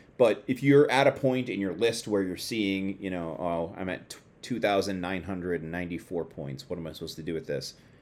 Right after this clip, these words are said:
Eh, you know, an extra missile shot can't hurt anything. So the last thing to consider after looking at the options is to think about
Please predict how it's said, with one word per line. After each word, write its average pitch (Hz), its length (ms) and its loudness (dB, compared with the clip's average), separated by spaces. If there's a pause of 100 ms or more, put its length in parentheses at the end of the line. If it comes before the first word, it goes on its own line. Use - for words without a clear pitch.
(140)
Eh, 139 100 -2 (460)
you 175 100 0
know, 123 240 2 (240)
an 123 100 0
extra 135 240 0
missile 104 280 0
shot - 260 -4
can't - 220 -8
hurt 95 240 0
anything. 64 380 -12 (920)
So - 120 -2
the 147 120 4
last 139 240 4
thing 185 160 2
to 147 80 -2
consider 113 500 4
after 98 340 0
looking 107 280 0
at 101 80 -2
the 98 100 0
options 90 640 -4
is 98 240 -2
to 92 180 -6
think 120 240 -4
about 98 380 2